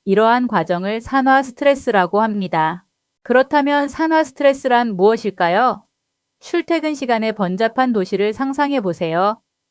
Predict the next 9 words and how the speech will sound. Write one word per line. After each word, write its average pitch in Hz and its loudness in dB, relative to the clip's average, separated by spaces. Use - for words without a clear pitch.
차들이 311 -2
과속하고 208 0
경적을 226 0
울리며 180 -2
보행자들이 214 0
길을 220 0
건너는 196 -4
모습처럼 196 -2
말이죠. 165 -2